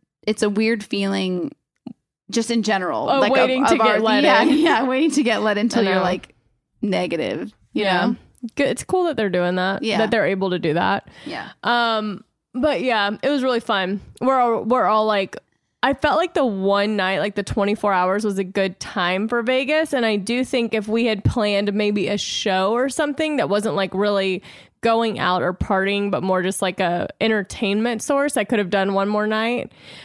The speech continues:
Speaker 2: But I couldn't have done another night of, like,
Speaker 1: Drinking.
Speaker 2: four A M.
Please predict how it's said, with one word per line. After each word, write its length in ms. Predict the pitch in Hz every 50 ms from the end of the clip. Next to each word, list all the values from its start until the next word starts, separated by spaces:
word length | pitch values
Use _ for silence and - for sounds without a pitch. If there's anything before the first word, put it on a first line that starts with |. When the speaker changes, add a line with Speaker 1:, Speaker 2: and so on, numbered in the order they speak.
| - - _ _ _
Speaker 2:
But 300 | 190 185 214 202 165 120
I 80 | 175
couldn't 380 | - - - - 254 233 196 233
have 100 | 233 208 175
done 180 | 202 196 190
another 320 | 185 185 185 175 170 170 175
night 260 | 175 170 170 175 165
of, 120 | 160 165 -
like, 280 | 156 151 - - - _ _
Speaker 1:
Drinking. 420 | - 185 175 - - 165 170 175
Speaker 2:
four 140 | 196 196 185
A 140 | 175 175 175
M. 360 | - - - - - 208 214